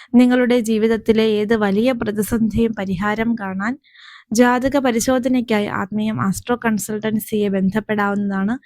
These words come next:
നമ്പർ ഒരിക്കൽ കൂടി ഓർമ്മിപ്പിക്കുന്നു, ഏഴ് ഏഴ് മൂന്ന് ആറ് അഞ്ച് എട്ട് അഞ്ച് ഏഴ് നാല് നാല്.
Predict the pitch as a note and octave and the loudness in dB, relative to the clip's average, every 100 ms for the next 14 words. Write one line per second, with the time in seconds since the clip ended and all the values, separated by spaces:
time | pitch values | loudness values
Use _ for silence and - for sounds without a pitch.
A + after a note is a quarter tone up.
0 | - - - B3+ C4+ C#4+ C#4 B3 A#3 C4 | -16 -20 -2 2 2 2 2 0 0 -2
1 | B3+ B3 A#3+ A3+ G3+ G3+ G3+ G3 F#3+ G3 | 2 2 2 0 -2 -4 -4 -4 -2 -2
2 | A3+ C4 - _ G#3 G3+ G3 G#3 G3 F#3+ | -2 -4 -10 _ 0 2 2 0 0 0
3 | F#3 B3+ - _ G#3 G#3+ A3+ C4+ A3 G3 | 0 -2 -4 _ -2 0 0 0 -2 -2
4 | G3 G3 - - G3 F#3+ A3+ A3 F#3 - | -2 -4 -10 -2 0 2 2 2 0 -4
5 | G3 G#3 - G#3 G3 G#3 A3+ A3+ F#3+ F#3 | -6 -6 -8 -2 0 2 2 0 0 -2
6 | G3 - G3+ F#3+ F#3 G3 G3 F#3 F#3 | -2 -4 -2 0 0 0 0 0 -2